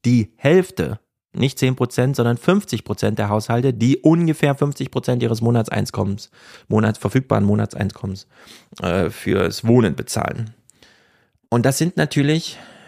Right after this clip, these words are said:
die von der Kindergrundsicherung im Stich gelassenen Kinder vor allem und ihre Familien, die das betrifft.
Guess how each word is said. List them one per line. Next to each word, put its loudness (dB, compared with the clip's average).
die 2
von 2
der 0
Kindergrundsicherung 2
im 0
Stich -2
gelassenen 2
Kinder 0
vor -8
allem 0
und 0
ihre 0
Familien, 0
die -6
das -8
betrifft. -14